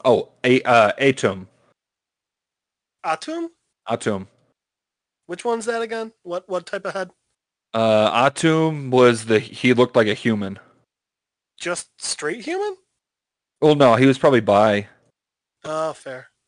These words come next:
Speaker 1: He w-, no, he was the guy that was typically associated with the Ankh.
Speaker 2: Oh, okay, yeah, I know this dude.
Speaker 1: Yeah, so Atum,
Speaker 2: Oh, okay.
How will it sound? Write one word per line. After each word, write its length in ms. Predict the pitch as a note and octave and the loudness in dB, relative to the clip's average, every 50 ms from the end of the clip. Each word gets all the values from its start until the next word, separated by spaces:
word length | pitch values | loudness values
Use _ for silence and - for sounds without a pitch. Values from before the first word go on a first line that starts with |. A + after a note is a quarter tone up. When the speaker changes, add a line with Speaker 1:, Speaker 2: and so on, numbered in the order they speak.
| _ _ _ | _ _ _
Speaker 1:
He 100 | - D3 | 0 2
w-, 140 | D3+ D#3 D3+ | 2 2 4
no, 200 | D#3 D3+ C#3+ C3+ | 4 4 4 4
he 120 | C3 C#3 C#3 | 4 2 2
was 240 | C#3+ D3+ C#3 C3+ | 2 2 0 2
the 360 | C3+ D3+ C#3+ C3+ C3 B2 A2 A2+ | 4 6 6 8 6 6 4 4
guy 160 | - B2+ B2 B2 | 2 4 6 6
that 100 | B2+ A#2+ | 4 2
was 120 | A2+ - | 0 0
typically 340 | - B2 G#2+ A#2 - B2 A2+ | -4 -6 -6 -4 -4 -4 -4
associated 360 | G#2+ - A#2+ A2+ - - A2+ | -2 -2 -4 -4 -4 -4 -6
with 100 | G#2+ - | -6 -4
the 120 | - G2+ | -6 -6
Ankh. 420 | - G2+ G#2 A2+ C3 - - - _ _ _ _ _ _ _ _ _ _ _ _ _ _ _ _ _ _ _ _ _ _ - - - _ - | -6 -6 -6 -8 -8 -12 -16 -20 _ _ _ _ _ _ _ _ _ _ _ _ _ _ _ _ _ _ _ _ _ _ -18 -18 -12 _ 2
Speaker 2:
Oh, 280 | D4+ E4 E4 B3 C4 | 4 4 6 4 4
okay, 160 | C4+ - A#3+ G3 | 2 0 -2 -4
yeah, 200 | G#3 G#3 E3 D#3+ | -4 -4 -4 -4
I 40 | F#3+ | -4
know 140 | A#3 G3 D3 | -4 -6 -6
this 180 | E3 G3+ - | -8 -10 -12
dude. 240 | - C3+ B2 C3 D3 _ _ _ _ _ _ _ _ | -14 -16 -16 -16 -18 _ _ _ _ _ _ _ _
Speaker 1:
Yeah, 320 | - A#2+ A2+ G#2 G2+ F#2+ - _ | 0 0 2 2 0 -4 -8 _
so 300 | - - B2+ A#2+ A2+ A2+ | -4 2 4 4 6 6
Atum, 260 | G#2+ A2+ - - - | 4 2 0 2 2
Speaker 2:
Oh, 240 | G3+ G#3+ G3 F#3 F3+ | 4 4 4 2 -2
okay. 380 | E3 - - - B2+ B2 C3 | -8 -12 -18 -18 -18 -18 -18